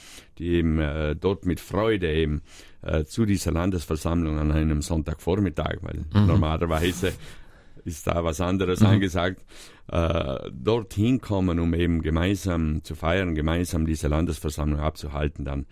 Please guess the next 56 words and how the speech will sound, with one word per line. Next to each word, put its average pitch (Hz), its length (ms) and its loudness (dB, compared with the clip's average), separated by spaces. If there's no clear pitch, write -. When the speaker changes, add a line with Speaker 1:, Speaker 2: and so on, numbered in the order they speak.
Speaker 1:
muss 82 180 0
man 80 120 0
sagen, 76 420 -2
haben 76 160 0
wir 76 140 2
in 76 100 2
Südtirol 76 420 -4
bisher 76 460 -2
sehr 73 320 -4
gute 69 260 -6
Arbeit 73 240 -4
geleistet. - 440 -8
Speaker 2:
Anders 123 340 2
gesagt, 92 520 0
Bauer 147 320 4
sein 160 640 0
ist - 140 2
für 127 100 4
die 110 80 6
Jungen 131 280 6
heutzutage 104 540 2
cool, 101 220 4
oder? 147 200 4
Das, 160 260 -2
das - 240 2
war 131 160 4
selten 143 360 2
so, 123 180 2
so, - 220 -2
so - 140 2
sehr 107 220 8
Speaker 1:
Ja, 120 260 6
Speaker 2:
wie - 60 4
jetzt. 98 220 0
Speaker 1:
ich - 40 -18
glaube 107 340 2
schon. 101 460 0
Äh, 78 320 4
Speaker 2:
Ja. 80 80 0
Speaker 1:
vor 92 400 0
zwanzig, 90 440 -4
dreißig 90 400 0
Jahren 90 400 0
war 95 200 0
das 92 280 -2
nicht 120 280 0
so. 73 220 -2
Also 76 340 2
Speaker 2:
Mhm. 73 60 4
Speaker 1:
als 76 180 -2
ich - 200 -4
in 95 140 4
die 85 80 2
Landwirtschaft 85 580 -2
eingestiegen 90 580 0
bin, 101 320 2